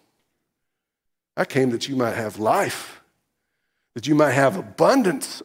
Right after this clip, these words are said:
of life, that you might re-, that you might receive the breath of life." The very Spirit of God will fill you, will pour out of you, will heal you,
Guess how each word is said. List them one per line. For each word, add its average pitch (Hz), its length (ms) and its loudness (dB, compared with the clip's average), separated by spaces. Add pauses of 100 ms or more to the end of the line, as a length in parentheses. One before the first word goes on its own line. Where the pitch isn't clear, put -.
of 120 200 2
life, - 600 -4 (1600)
that 135 180 -4
you 190 80 2
might 160 260 4 (240)
re-, 175 400 2 (800)
that 127 180 -12
you 226 80 -4
might 202 240 2
receive 233 840 -4
the 139 100 -2
breath 190 520 -2
of 156 280 -4
life." - 800 -2 (800)
The 151 80 -6
very 151 260 -2
Spirit 185 720 -2
of 131 120 -4
God 143 460 -6
will 226 120 -14
fill 196 460 2
you, 101 240 -4 (1160)
will 147 80 -2
pour 170 340 -2
out 185 280 2
of 127 160 -4
you, 92 140 -20 (1040)
will 135 180 0
heal 220 540 2
you, 95 240 -12